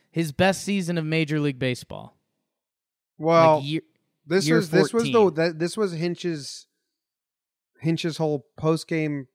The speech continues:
Speaker 2: or po-, end of season speech that weirded me out when he was highlighting all the individual achievements. And then you have Scherzer asked about his performance in the postseason. His answer right away is it's a one through twenty-five win.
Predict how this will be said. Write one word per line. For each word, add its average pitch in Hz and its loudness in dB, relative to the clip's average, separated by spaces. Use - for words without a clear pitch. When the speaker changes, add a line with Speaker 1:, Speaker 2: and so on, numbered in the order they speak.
Speaker 2:
or 151 -10
po-, 156 -6
end 165 -2
of 170 -4
season 156 -4
speech 175 -4
that 135 -2
weirded 147 0
me 165 -2
out 226 -6
when 113 -8
he 123 -4
was 127 -10
highlighting 156 -6
all 160 -2
the 156 -10
individual 156 -4
achievements. 139 -6
And 123 -6
then 143 -2
you 147 0
have 151 0
Scherzer 170 0
asked 156 -4
about 151 -2
his 156 0
performance 165 0
in 151 -2
the 143 0
postseason. 143 0
His 139 0
answer 143 -4
right 147 0
away 143 2
is 131 -2
it's 131 -8
a 139 -2
one 139 -4
through 135 -6
twenty-five 147 -4
win. 180 -4